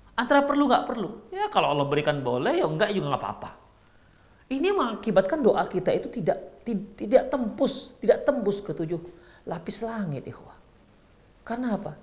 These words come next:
Ya, kita minta kepada Allah, tapi kita merasa antara butuh dengan tidak butuh. Kita merasa diberikan, ya alhamdulillah, nggak diberikan juga nggak apa-apa. La ilaha illallah. Ini yang sering terjadi.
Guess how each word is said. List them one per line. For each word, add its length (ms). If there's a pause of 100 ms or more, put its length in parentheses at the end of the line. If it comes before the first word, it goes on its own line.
(460)
Ya, 160
kita 240
minta 320
kepada 320
Allah, 260 (140)
tapi 240
kita 240
merasa 320
antara 240
butuh 240
dengan 160
tidak 240
butuh. 300 (1300)
Kita 240
merasa 400
diberikan, 480
ya 160
alhamdulillah, 420
nggak 140
diberikan 240
juga 240
nggak 100
apa-apa. 380 (480)
La 160
ilaha 400
illallah. 280 (120)
Ini 320
yang 160
sering 320
terjadi. 720